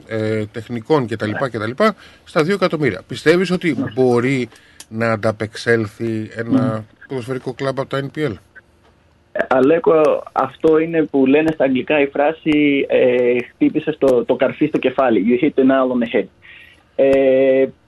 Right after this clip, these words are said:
Speaker 2: είναι το ερώτημα, νομίζω, που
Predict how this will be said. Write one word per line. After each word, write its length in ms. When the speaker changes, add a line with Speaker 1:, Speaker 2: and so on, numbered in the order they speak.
Speaker 2:
είναι 600
το 120
ερώτημα, 720
νομίζω, 680
που 520